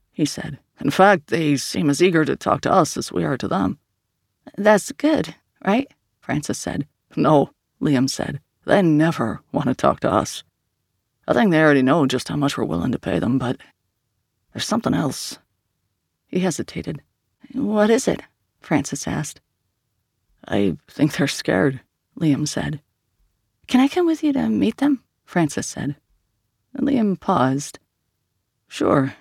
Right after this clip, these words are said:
he said. "I'd like that." Sal recognized the tone in Liam's voice. She rolled her eyes, made sure Liam was aware of it.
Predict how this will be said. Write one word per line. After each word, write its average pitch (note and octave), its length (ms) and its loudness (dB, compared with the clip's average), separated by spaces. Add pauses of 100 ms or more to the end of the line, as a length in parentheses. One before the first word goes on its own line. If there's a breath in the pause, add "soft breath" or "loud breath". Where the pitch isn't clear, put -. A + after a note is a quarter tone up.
(160)
he - 120 -4
said. - 360 -6 (240)
"I'd - 360 -6
like F#3+ 200 4
that." - 280 0 (1200)
Sal - 220 4
recognized G#3 500 4
the D#3+ 60 -2
tone G3+ 260 0
in D3 100 4
Liam's D3 320 2
voice. D3+ 480 -4 (300)
She B3 160 2
rolled A3+ 280 6
her E3+ 100 2
eyes, D3 380 0
made G3 240 2
sure D#3+ 220 2
Liam C#3 400 2
was - 140 -8
aware C#3 280 -2
of G2 100 -4
it. G2+ 140 -2